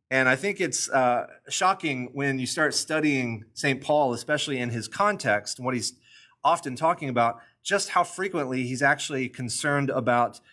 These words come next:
the spiritual powers in this world and how what Jesus did in his life and death and resurrection has overthrown the authority of those powers. Paul actually is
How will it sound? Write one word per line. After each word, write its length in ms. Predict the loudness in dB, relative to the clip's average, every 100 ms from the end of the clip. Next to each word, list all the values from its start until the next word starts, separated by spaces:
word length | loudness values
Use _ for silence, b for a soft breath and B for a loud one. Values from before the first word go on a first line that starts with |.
| b b
the 100 | -4
spiritual 480 | -2 2 2 2 -2
powers 480 | 0 2 4 2 0
in 120 | -4
this 200 | -4 -4
world 360 | 0 2 0 -2
and 180 | -6
how 420 | 2 2 4 0 b b b b _ _ -2
what 260 | 0 2
Jesus 720 | 0 -2 0 0 0 0 -4 -10 _ _ -6
did 340 | 0 2 4
in 140 | 2 0
his 200 | 0 0
life 440 | 2 2 0 -6
and 240 | -6 -6 -2
death 460 | 2 2 2 -4 _ _ _
and 140 | -4 0
resurrection 760 | 0 2 2 0 -6 -8 -12 b b b
has 260 | 0 0 0
overthrown 680 | 0 2 0 -2 0 2 2
the 120 | 0
authority 460 | -2 0 0 2 0
of 120 | -2
those 180 | -4 -4
powers. 440 | -2 -2 -2 -6
Paul 280 | -2 0 2
actually 400 | 2 0 -2 -4
is 280 | -4 -4